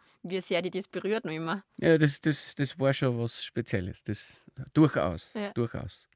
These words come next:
Speaker 1: Äh, Thomas, vielleicht fangen wir jetzt trotzdem ein bisschen von vorne an,
Speaker 2: Mhm.
Speaker 1: bevor wir gleich in die wichtigsten Momente einsteigen mit Notzielpreis. Hat ja alles angefangen, ne? Seit zwanzig oder fast dreißig Jahren schon auf dem Weg seid ihr, gell?
Speaker 2: Äh, ja, äh, wir sind,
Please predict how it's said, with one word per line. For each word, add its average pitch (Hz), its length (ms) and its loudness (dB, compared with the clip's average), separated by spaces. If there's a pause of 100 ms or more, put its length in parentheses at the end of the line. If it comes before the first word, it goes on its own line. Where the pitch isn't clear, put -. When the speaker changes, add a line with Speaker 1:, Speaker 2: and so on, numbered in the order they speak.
(720)
Speaker 1:
Äh, 214 200 6
Thomas, 254 280 2
vielleicht 214 240 2
fangen 240 140 0
wir 233 60 2
jetzt - 120 -4
trotzdem 226 240 -2
ein 214 80 0
bisschen 233 200 -2
von 214 220 -2
vorne 180 400 2
an, 226 160 0 (340)
Speaker 2:
Mhm. 123 120 4
Speaker 1:
bevor 185 160 0
wir 190 100 -2
gleich 185 220 0
in 180 80 -6
die 185 240 -4 (220)
wichtigsten 240 420 -2
Momente 214 360 -2
einsteigen 233 440 -2
mit 214 220 -2
Notzielpreis. 214 680 0 (140)
Hat 214 100 0
ja 208 100 2
alles 214 200 -2
angefangen, 254 400 -4
ne? 233 180 -2 (100)
Seit - 240 -6
zwanzig 196 280 -4
oder 190 80 -2
fast 208 260 -6
dreißig 175 240 2
Jahren 156 180 -4
schon 160 80 -6
auf 156 60 -4
dem 160 100 -6
Weg 170 200 -4
seid 208 220 -8
ihr, 240 100 -4
gell? 208 180 -4 (180)
Speaker 2:
Äh, 104 460 2
ja, 110 320 0 (280)
äh, 98 180 -4
wir 110 100 0
sind, 107 440 0